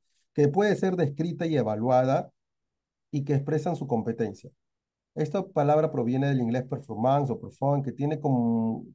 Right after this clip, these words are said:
que ver con el logro de aprendizajes esperados. O sea, yo lo que quiero es eso, pues, ¿no? Yo, yo, yo lo que espero es eso, que el alumno sepa lavarse las manos antes de comer. Y la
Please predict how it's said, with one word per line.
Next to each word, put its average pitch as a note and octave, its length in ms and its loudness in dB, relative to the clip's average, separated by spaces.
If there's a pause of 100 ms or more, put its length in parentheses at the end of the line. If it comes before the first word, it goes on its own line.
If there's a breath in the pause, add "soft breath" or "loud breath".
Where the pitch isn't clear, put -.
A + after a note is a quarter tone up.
que C3 80 -4
ver D3 160 2
con D#3+ 160 0
el B2 80 2
logro D3 240 0
de D3+ 80 0
aprendizajes B2+ 640 -4
esperados. - 600 -2 (440)
O - 40 -20
sea, - 140 -6
yo E3+ 140 2
lo F3+ 120 4
que B2 140 -2
quiero C#3 200 2
es - 120 0
eso, D#3+ 300 2
pues, G2+ 120 -8
¿no? B2+ 220 -2
Yo, C3+ 220 2
yo, C#3+ 100 4 (320)
yo C3 160 2
lo D3 140 2
que A2+ 340 -4 (100)
espero E3+ 520 2
es A#2 140 -2
eso, - 300 -4
que A2+ 60 -4
el A2 80 0
alumno C#3 340 2
sepa C#3+ 280 -2
lavarse B2 320 -2
las C3 80 2
manos B2 240 0
antes A#2+ 180 -2
de A2+ 60 -2
comer. A2 280 -8 (600)
Y D#3+ 160 0
la D#3 140 6